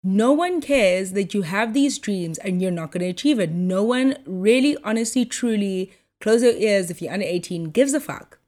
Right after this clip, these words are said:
No one gives a fuck. Like, if you don't become successful and if you don't become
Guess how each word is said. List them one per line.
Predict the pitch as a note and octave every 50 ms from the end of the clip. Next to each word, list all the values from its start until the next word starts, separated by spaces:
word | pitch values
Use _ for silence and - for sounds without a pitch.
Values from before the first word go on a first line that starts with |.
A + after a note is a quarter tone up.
| _ _ _
No | G3 G#3 A#3
one | C#4+ E4+ F4+ D4+
gives | B3+ D4 D4 D4
a | C#4+
fuck. | - F#3 - - - - _ _ _ _ _ _ _ _ -
Like, | A#3+ A3 G3+
if | B3+ A#3 F#3+
you | G3+ G3 G#3 A3+ B3+ C#4+ D4+
don't | A#3 G3+ A#3+ A3+ A#3+ B3
become | - A3+ - - - G3+ G3+ G#3
successful | - - G3 - - F#3+ F#3 F3+ - - G3
and | G3 F#3+ F#3
if | F3+ - - E3
you | E3+ F#3 G3+
don't | A3 A#3 A#3+
become | G#3+ A3+ - - F#3+ F#3 F3+ F3+ F#3